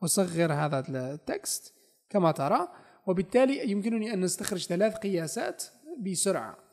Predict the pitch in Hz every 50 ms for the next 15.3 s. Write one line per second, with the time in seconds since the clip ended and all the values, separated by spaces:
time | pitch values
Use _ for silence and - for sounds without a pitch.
0 | _ _ _ _ _ - 247 180 143 180 202 226 220 202 185 196 180 175 190 202
1 | 190 - - - - - - 190 160 170 190 165 165 165 165 175 175 165 147 160
2 | 160 - 185 185 - - 185 180 - - 160 143 147 160 170 175 180 175 180 180
3 | 165 156 151 147 147 147 165 - 294 294 233 175 156 147 143 151 151 151 - 196
4 | 175 175 220 277 - - - - _ _ _ _ _ _ _ _ _ _ - 180
5 | 175 170 175 165 165 160 151 156 233 240 240 220 240 226 190 185 180 180 175 170
6 | 160 147 147 139 151 180 214 202 190 165 - - 151 160 190 220 269 311 - -
7 | - _ _ _ _ _ _ _ _ _ _ _ _ _ _ - 185 185 180 170
8 | 165 - - 220 196 - - - - - 214 226 285 330 285 - - _ _ _
9 | _ _ _ _ - 202 220 208 185 - 220 175 - - - - 202 185 175 165
10 | 156 - - - - 202 233 311 311 294 - - - _ _ _ - _ _ _
11 | _ _ - - 240 233 226 214 - - - - - 220 220 220 214 202 208 196
12 | 226 226 208 196 - - 214 233 240 240 226 226 208 214 214 196 - 202 185 175
13 | - - - - 220 196 180 - 220 202 185 208 214 214 214 202 175 151 - -
14 | 208 180 - - 139 123 - - 175 180 - - - 170 156 - - 190 175 -
15 | 208 233 277 277 - -